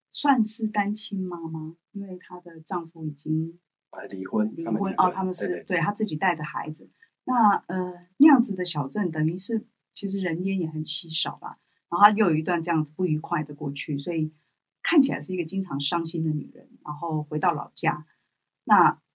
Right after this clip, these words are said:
Speaker 1: 意外认识了，应该是说那个镇上的文具店，嗯，会来的客人之一哈，是一个叫谷口大友的。那这个镇因为很小，其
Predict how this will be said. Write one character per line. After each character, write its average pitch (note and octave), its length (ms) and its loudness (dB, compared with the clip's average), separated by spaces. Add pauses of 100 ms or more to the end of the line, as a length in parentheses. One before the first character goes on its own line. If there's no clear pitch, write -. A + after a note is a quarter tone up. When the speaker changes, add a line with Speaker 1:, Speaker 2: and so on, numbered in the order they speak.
(200)
Speaker 1:
意 C4+ 180 10
外 F#3 200 6
认 D#3+ 240 0
识 D#3 260 -4
了， - 340 -8 (220)
应 G3 100 0
该 G3+ 160 6
是 G3 60 -2
说 G3+ 140 2
那 G3+ 80 0
个 F3 120 -2
镇 F#3+ 200 0
上 F3+ 200 2
的 D#3+ 60 -2
文 D3+ 160 0
具 F#3 160 -2
店， D#3 220 4 (240)
嗯， - 220 -12
会 - 180 2
来 - 160 8
的 D3+ 80 -2
客 F#3 200 0
人 - 180 0
之 D#3+ 220 0
一 D#3 180 0
哈， D3+ 260 -8 (240)
是 D#3+ 200 -4
一 D#3 100 0
个 D#3 140 -6
叫 D3+ 160 -4
谷 D3 200 -4
口 D3+ 240 -6
大 D3 200 -4
友 - 220 -14
的。 - 140 -20 (360)
那 G3+ 100 -2
这 B3+ 120 -2
个 A3 240 -2
镇 F#3+ 300 4
因 F#3 60 -2
为 F#3+ 100 0
很 D#3 180 -2
小， - 260 -6
其 - 80 -10